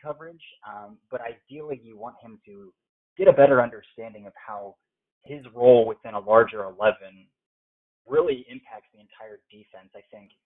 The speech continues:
um, he's a guy who plays with his hair on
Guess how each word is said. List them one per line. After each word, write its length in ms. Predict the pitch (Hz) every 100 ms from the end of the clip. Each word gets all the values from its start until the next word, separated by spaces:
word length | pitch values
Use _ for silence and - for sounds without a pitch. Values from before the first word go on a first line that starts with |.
| _ _ _
um, 440 | 104 98 90 87 90 _ _ _
he's 220 | 139 131
a 80 | 117
guy 240 | 110 113 113
who 260 | 113 107 104 _
plays 160 | 120 _
with 80 |
his 140 | _ _
hair 160 | 117
on 80 | 123